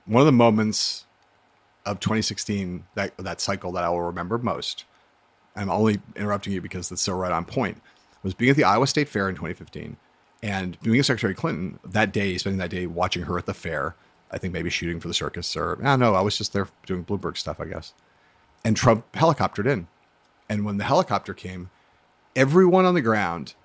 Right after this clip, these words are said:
the press, the Clinton campaign, everyone kinda looked up at the sky and went, "Ah, it's Trump." It was early. No one really thought Trump had a chance at that point, but there was something about, like, the spectacle of it.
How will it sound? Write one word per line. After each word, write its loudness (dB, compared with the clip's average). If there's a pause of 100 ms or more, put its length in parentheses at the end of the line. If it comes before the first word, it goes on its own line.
the -8
press, 0 (680)
the -2
Clinton 6
campaign, 6 (420)
everyone 8
kinda 6
looked 4
up -2
at -16
the -4
sky 4
and 4
went, -2 (200)
"Ah, -2
it's -2
Trump." -2 (340)
It 6
was 8
early. 10
No 6
one 6
really 4
thought 2
Trump -2
had 0
a -4
chance 2
at -4
that 2
point, -2
but -2
there 6
was 6
something 6
about, 8
like, -2 (240)
the 4
spectacle 4
of -2
it. -10